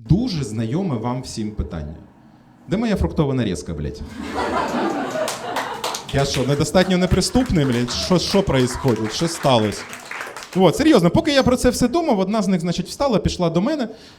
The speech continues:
Я думаю, що вони просто такі: «Оля, це тормоз, давай, <laughs> давай, давай сама». І вона підходить і каже: «Не подумайте нічого такого, просто ми з дівчатами сиділи, ви нам сподобалися. От, і ми не знали, як з вами познайомитись». І я їх розумію, тому що якби нам природа дала від народження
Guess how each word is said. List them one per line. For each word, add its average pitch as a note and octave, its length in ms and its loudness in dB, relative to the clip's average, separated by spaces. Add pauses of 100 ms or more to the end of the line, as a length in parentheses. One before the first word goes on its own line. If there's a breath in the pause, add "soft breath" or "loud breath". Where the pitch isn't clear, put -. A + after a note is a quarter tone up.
Я F3 120 4
думаю, F3 220 2
що E3+ 100 0
вони E3 160 2
просто D3+ 200 -4
такі: E3 200 0
«Оля, D#3 240 6
це B2+ 140 0
тормоз, C#3+ 440 2
давай, C#3 400 -2
<laughs> - 60 -12
давай, F3 320 4 (320 loud breath)
давай G#3+ 200 4
сама». A3+ 280 -2
І F#3 80 2
вона B3 200 2
підходить C#4+ 500 -2
і G#3 40 -4
каже: G#3+ 300 0 (220 loud breath)
«Не G#3+ 200 4
подумайте G3 420 0
нічого D#3 280 0
такого, G#3+ 340 -2
просто F3 240 0
ми F3 120 -2
з - 20 -8
дівчатами E3+ 420 -4
сиділи, A3 360 -6
ви D3+ 80 -4
нам C3+ 160 -4 (260)
сподобалися. G#3 720 -4 (360 loud breath)
От, E3+ 260 0
і A3+ 80 0
ми C4+ 120 0
не A#3 120 0
знали, A3+ 320 -4
як F#3+ 160 -4
з D#3+ 60 -6
вами F3 220 -2
познайомитись». A#2+ 760 -2
І B2+ 40 0
я A#3+ 140 2
їх D4+ 120 -2
розумію, D4 480 0
тому A2+ 200 -2
що - 140 -2
якби C3+ 340 -2
нам E3+ 300 -2
природа E3+ 460 0
дала F#3 280 -2
від F3+ 160 -2
народження E3 500 -2